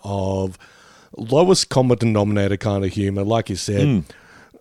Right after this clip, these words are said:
Speaker 1: A lot of fart jokes, a lot of, uh, a lot of bodily functions going on, yeah, a lot of bad behaviour, all that kind of business. But it's got both an underlying intelligence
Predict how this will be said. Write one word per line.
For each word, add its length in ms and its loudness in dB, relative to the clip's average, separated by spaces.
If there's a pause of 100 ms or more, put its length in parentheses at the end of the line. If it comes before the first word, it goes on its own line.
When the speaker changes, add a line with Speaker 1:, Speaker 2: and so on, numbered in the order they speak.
(280)
Speaker 1:
A 40 -10
lot 160 6
of 80 2
fart 300 0
jokes, 380 0
a 40 -4
lot 180 2
of, 220 0
uh, 460 0
a 360 -18
lot 100 4
of 140 -2
bodily 320 2
functions 420 -4
going 300 -2
on, 360 -4 (260)
yeah, 140 -4
a 20 -4
lot 220 2
of 100 -4
bad 260 0
behaviour, 420 -2
all 220 -2
that 120 0
kind 160 -2
of 80 -6
business. 300 -4 (360)
But 160 0
it's 120 -4
got 240 2 (260)
both 260 2
an 100 0
underlying 540 0
intelligence 800 -6